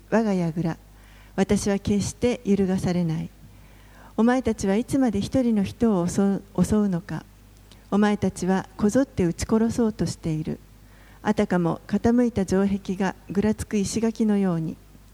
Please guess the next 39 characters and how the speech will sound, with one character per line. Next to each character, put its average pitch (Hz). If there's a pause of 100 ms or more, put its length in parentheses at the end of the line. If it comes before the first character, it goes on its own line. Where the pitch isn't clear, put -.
(540)
誠 214
に 214
彼 254
ら 202
は 185 (460)
彼 247
を 196
高 214
い 254
地 226
位 208
か 185
ら 190 (160)
突 -
き 233
落 240
と 247
そ 240
う 220
と 180
企 220
ん 190
で 165
い 165
る。 - (800)
彼 240
ら 202
は 185
偽 190 (120)
り 226
を 226
好 226
み、 220 (420)
口 -
で 240
は 208
祝 -
福 214
し、 240